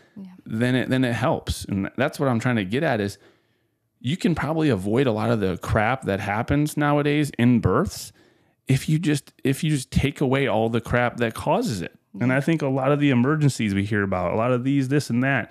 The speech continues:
Speaker 2: it's not because of the, of the natural process went wrong or you weren't able to do it, or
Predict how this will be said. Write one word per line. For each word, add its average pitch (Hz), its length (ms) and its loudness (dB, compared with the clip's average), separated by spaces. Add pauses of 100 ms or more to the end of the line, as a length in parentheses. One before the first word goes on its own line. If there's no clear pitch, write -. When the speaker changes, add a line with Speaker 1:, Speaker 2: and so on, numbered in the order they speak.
(680)
Speaker 2:
it's 131 220 -2
not 156 340 -2
because 131 640 0
of 110 320 -2
the, 104 200 2
of 104 120 0
the 104 80 2
natural 120 400 0
process 123 520 0
went 117 240 -2
wrong 113 400 2
or 95 140 2
you 117 240 2
weren't 123 380 2
able 113 280 0
to 101 80 2
do 120 260 4
it, 101 140 2
or 95 220 -2